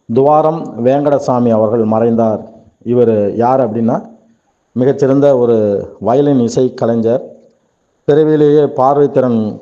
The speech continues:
கம்மியானவர். அதனால இவர் மாற்றுத்திறனாளியாக இருந்தாலும் உலகம் போற்றும் திறனாளியாக இருந்தாரு. இவர் ஒரு காலேஜில் போய், மியூசிக் காலேஜில், அந்த காலேஜில் சேரத்துக்காக இன்டர்வியூவில் அட்டெண்ட் பண்றாரு, நேர்முக தேர்வுல.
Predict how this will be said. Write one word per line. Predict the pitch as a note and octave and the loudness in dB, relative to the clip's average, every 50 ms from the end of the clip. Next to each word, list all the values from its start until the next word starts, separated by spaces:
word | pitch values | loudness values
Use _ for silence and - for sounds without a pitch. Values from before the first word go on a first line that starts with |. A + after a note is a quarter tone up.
| - - | -4 -2
கம்மியானவர். | A#2+ C3 C3+ C3+ C3+ C3 B2 A2 G#2+ A2 A2 G2+ - - - - - - _ - | 0 2 2 2 2 0 0 0 0 -2 -2 -4 -6 -14 -20 -20 -20 -20 _ -8
அதனால | F#2 A2 A#2 A#2+ B2+ C3+ D3 D3 C#3+ | -6 -4 -2 0 0 0 2 2 2
இவர் | C3 B2 B2+ B2 F3 A3+ - - - - - - _ _ _ _ - A2+ | 2 2 2 0 0 -2 -4 -12 -18 -20 -20 -20 _ _ _ _ -4 -2
மாற்றுத்திறனாளியாக | A#2+ C3+ C#3+ C#3+ D3 C#3 - - C3 C3+ C3+ C3 C3+ C3+ C3+ C3 C3 B2+ B2 B2 | 0 0 0 -2 -2 -4 -2 -2 0 0 0 0 0 0 0 0 0 0 0 0
இருந்தாலும் | A#2+ A#2+ A#2+ A#2 A2+ A#2+ D3+ F3 - A2+ | -2 -2 -2 -2 -2 -2 -2 -4 -4 -2
உலகம் | A#2+ C#3 C3+ B2+ C#3 A#2+ | -2 -2 0 0 -2 -4
போற்றும் | - - C3 C3 - C#3+ C3+ B2 | -2 -4 -4 -4 -2 -2 -2 -2
திறனாளியாக | - C3 A#2 B2 A#2+ A#2 A#2 A#2 A#2 A2+ A#2 | -2 -2 -2 -2 -2 0 0 0 0 0 0
இருந்தாரு. | A2+ A#2 A#2 A2+ A2+ A2 A#2 C#3+ - - - - - - _ _ _ _ _ _ _ _ _ _ - | 0 0 0 -2 0 0 -2 -2 -4 -6 -14 -20 -20 -20 _ _ _ _ _ _ _ _ _ _ -2
இவர் | C3+ D3 D3+ D3 C#3+ C3+ B2+ B2 | 0 2 2 4 4 4 2 2
ஒரு | B2 B2+ C3 B2 | 2 2 0 0
காலேஜில் | - C3 C3+ C#3+ D#3+ D#3 D#3 C3+ B2+ C#3+ C3+ A#2+ | 0 0 0 0 0 0 0 0 0 0 0 0
போய், | A#2 C3 C#3 C#3 B2 | 0 2 2 2 2
மியூசிக் | A2 B2+ D#3 D3+ D3+ D#3 C#3 | 0 0 -2 0 -2 -2 -2
காலேஜில், | - C3+ C3 C3 C3 B2+ B2 A#2 A2+ A2 G#2 F#2+ - - - - - _ _ _ _ _ _ | -2 -2 0 0 0 0 0 0 0 -2 -2 -6 -10 -16 -20 -20 -20 _ _ _ _ _ _
அந்த | - G#2+ A2+ A#2 | -10 -6 -6 -4
காலேஜில் | G#2+ A#2+ C3 D3 D3 C3 C3+ C3 - - B2+ | -2 0 0 0 0 0 0 0 0 0 0
சேரத்துக்காக | C3 C#3 C#3 A#2+ C#3 A#2 B2 A#2+ A#2+ C#3 D3 C#3 B2 A2+ G#2 - | -2 -2 -2 -2 -2 -2 -2 0 0 0 0 0 0 -2 -2 -2
இன்டர்வியூவில் | B2+ D#3 C#3+ D#3+ D#3+ D#3 D3 C#3 C3 B2 | -2 0 0 2 2 2 2 2 0 0
அட்டெண்ட் | A#2+ - C3+ C#3 C3 B2+ | 0 -2 0 0 0 0
பண்றாரு, | A#2 A2+ A2+ G#2+ G#2+ - | 0 0 -2 -2 -2 -4
நேர்முக | A#2 A#2+ C3 C3+ C3+ C3 A#2+ A#2+ | -2 0 0 0 0 0 -2 -2
தேர்வுல. | A2 - A#2+ A#2 A2+ A2 G#2 A2+ C3+ D#3+ | -2 0 0 -2 0 0 -2 -2 -2 -4